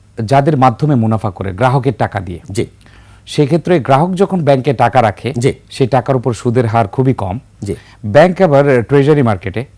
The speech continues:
Speaker 2: জি।
Speaker 1: মানি মার্কেটে
Speaker 2: জি।
Speaker 1: টাকা ইনভেস্ট করে, রেপো, রিভার্স রেপো, আরও অন্যান্য মানি মার্কেট ইনস্ট্রুমেন্ট আছে,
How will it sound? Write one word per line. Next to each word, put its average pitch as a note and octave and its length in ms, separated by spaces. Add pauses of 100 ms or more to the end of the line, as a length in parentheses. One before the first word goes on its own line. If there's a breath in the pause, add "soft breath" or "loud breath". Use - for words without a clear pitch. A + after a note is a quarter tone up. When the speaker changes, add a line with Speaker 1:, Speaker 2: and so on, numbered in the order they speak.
Speaker 2:
জি। A2+ 100
Speaker 1:
মানি C#3+ 180
মার্কেটে A#2 460 (120)
Speaker 2:
জি। G2 140
Speaker 1:
টাকা A#2 220
ইনভেস্ট G#2+ 280
করে, G#2 340
রেপো, A2 320
রিভার্স G2+ 360
রেপো, G#2+ 160
আরও A#2 180
অন্যান্য G#2+ 320
মানি G#2+ 280
মার্কেট A2 280
ইনস্ট্রুমেন্ট G#2+ 440
আছে, G2 260